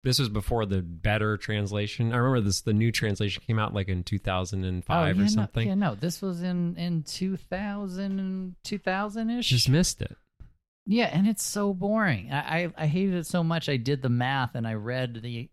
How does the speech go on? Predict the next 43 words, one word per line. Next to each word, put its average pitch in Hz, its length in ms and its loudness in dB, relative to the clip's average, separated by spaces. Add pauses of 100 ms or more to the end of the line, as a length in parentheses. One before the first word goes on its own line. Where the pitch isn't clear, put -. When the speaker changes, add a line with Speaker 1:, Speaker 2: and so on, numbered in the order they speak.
(100)
Speaker 2:
minimum 131 600 2
pages 113 400 -4
I - 20 -6
had 104 100 -6
to 104 60 -6
read 110 220 -4
every 101 160 -6
day. 104 80 -10
I 104 80 -6
knew 120 180 2
it 139 60 -2
was, 113 160 -2
like, 117 160 -6
thirty-four 127 640 -2
pages 110 380 -2
a 104 80 -8
day 95 420 -4 (520)
to 110 180 2
finish 101 380 -2
it 98 100 -6
over 98 240 -6
a 95 60 -6
summer. 98 380 -6
So 104 180 -2
every 104 320 -4
day 95 480 -2
I 95 60 -8
just, 95 260 -12
like, 98 300 -10 (680)
read 98 320 -2
thirty-four 98 580 -4
pages 101 540 -8
Speaker 1:
So 110 120 0
you're 127 80 6
Speaker 2:
or - 40 6
Speaker 1:
really 110 100 6
Speaker 2:
whatever. 92 160 2
Speaker 1:
getting 87 100 -2
a - 20 -2
lot 87 160 -2
out 90 200 -6
of 80 60 -10
this - 300 -6